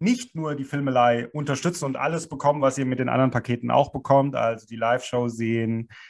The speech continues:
äh, neues exklusives Material sehen. Nein, ihr erhaltet auch euren Namen exklusiv in jeder Folge, in jeder kommenden neuen Folge der Filmelei in den Abspann hineingeschrieben. Da wird dann stehen,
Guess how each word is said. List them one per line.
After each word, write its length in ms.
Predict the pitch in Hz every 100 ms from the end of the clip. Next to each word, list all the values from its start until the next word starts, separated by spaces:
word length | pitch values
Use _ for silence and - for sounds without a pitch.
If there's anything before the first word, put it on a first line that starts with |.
| _
äh, 400 | - 113 110 110
neues 300 | 110 117 123
exklusives 600 | 127 120 - 117 120 113
Material 460 | 117 110 107 107 120
sehen. 300 | 127 127 -
Nein, 640 | - 127 143 175 233 240 240 - _
ihr 440 | 165 208 196 190 - _
erhaltet 360 | 139 131 151 143
auch 280 | 139 139 -
euren 380 | 143 143 139 -
Namen 580 | 127 123 139 156 156 151
exklusiv 1120 | - 214 - - 160 175 170 139 170 131 -
in 140 | 135
jeder 280 | 127 143 143
Folge, 680 | 135 - 127 127 127 127 127 _ _
in 120 | 120
jeder 220 | 117 135 131
kommenden 580 | - 180 190 143 139
neuen 320 | 135 151 165 147
Folge 380 | - 131 135
der 140 | 135 127
Filmelei 480 | - 131 117 117 123
in 260 | 156 190
den 160 | 175 165
Abspann 600 | 160 165 - - 143 139
hineingeschrieben. 1300 | 135 143 139 156 190 180 165 - - 170 156 143 117
Da 160 | 107 113
wird 140 | 139
dann 140 | 139 131
stehen, 520 | - 135 135 120